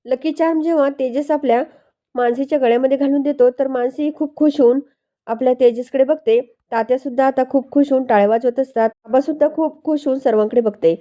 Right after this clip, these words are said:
आबा बोलते की, "चला, आपण अगदी सर्वजण छान छान फोटोशूट करूयात आता. आता झालंय सर्व." त्यानंतर इकडे आबा ही सर्वांना फोटो काढण्यासाठी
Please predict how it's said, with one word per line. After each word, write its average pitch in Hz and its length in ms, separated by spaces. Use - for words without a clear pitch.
आबा 202 180
बोलते 220 280
की, 254 140
"चला, 240 380
आपण 269 260
अगदी 269 280
सर्वजण 240 420
छान 254 220
छान 240 180
फोटोशूट 254 460
करूयात 214 440
आता. 185 240
आता 202 200
झालंय 247 300
सर्व." 190 320
त्यानंतर 262 400
इकडे 294 260
आबा 220 200
ही 285 140
सर्वांना 240 480
फोटो 285 200
काढण्यासाठी 240 640